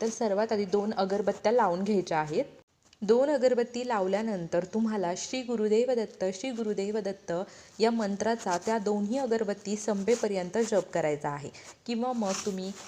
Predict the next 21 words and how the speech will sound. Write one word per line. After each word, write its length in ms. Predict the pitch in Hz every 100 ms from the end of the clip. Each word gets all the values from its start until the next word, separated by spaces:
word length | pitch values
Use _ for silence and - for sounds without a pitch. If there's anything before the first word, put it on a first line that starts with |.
| -
"अवधूत 560 | 202 208 220 226 294 330
चिंतन 500 | 311 269 220 220 220
श्री 140 | 220 208
गुरुदेव 500 | 202 196 196 254 254
दत्त, 340 | 196 - - 160 -
अवधूत 500 | 202 208 208 254 294
चिंतन 480 | 302 269 226 220 208
श्री 140 | 208 202
गुरुदेव 420 | 196 196 214 233
दत्त" 300 | 202 196 180
या 200 | 185 185
मंत्राचाही 640 | 196 185 190 196 233 262 233
जप 180 | 214
करू 200 | - 180
शकता. 400 | 185 220 - 175 180 - - -
किंवा 240 | 214 220
"दिगंबरा, 720 | 214 208 233 285 285 269 254
दिगंबरा, 640 | 233 214 214 208 214 208 208
श्रीपाद 480 | - 190 208 240 277
वल्लभ 380 | 269 226 220 196
दिगंबरा, 560 | 196 180 165 151 147